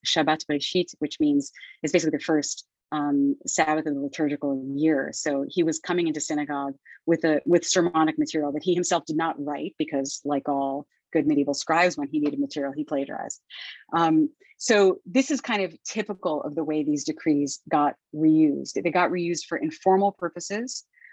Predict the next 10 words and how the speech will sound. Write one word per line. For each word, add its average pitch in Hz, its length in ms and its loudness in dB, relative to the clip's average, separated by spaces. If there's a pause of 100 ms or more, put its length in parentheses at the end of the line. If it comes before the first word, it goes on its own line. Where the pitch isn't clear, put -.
(220)
um, 156 640 4 (160)
and 160 380 4 (160)
they 156 340 2
were, 151 500 -4 (100)
uh, 147 260 -2
often 160 260 0
done 147 400 -4 (120)
in 147 380 4
a - 60 -4
hurry. 156 540 0